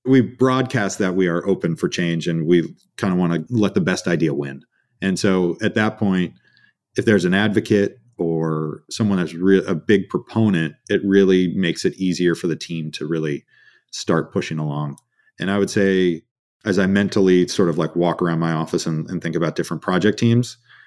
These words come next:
our housing team, the Phoenix team, our technical director is one of our biggest advocates for design technology in the firm. And he is one of the biggest proponents of Forma that I've met so far.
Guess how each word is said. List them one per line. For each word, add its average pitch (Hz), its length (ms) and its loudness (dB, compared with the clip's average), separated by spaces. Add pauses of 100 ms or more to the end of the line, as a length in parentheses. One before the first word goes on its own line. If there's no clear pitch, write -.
(280)
our 101 160 2
housing 107 320 2
team, 101 380 0 (180)
the 113 80 2
Phoenix 101 500 0
team, 101 460 -4 (320)
our 110 260 4
technical 110 440 0
director 92 520 2
is 90 600 0
one 98 180 0
of 87 80 0
our 92 120 4
biggest 87 280 2
advocates 87 540 -2
for 90 240 2
design 82 340 -2
technology 80 720 -2
in 90 80 -8
the 80 80 -6
firm. 151 360 -4 (420)
And 92 480 0
he 104 200 2
is 92 140 4
one 98 120 2
of 82 120 -4
the 87 80 0
biggest 90 720 0
proponents 90 520 -4
of 78 80 -10
Forma 87 340 -2
that 80 120 -2
I've 82 200 -2
met 80 220 -6
so 76 180 -6
far. 69 320 -16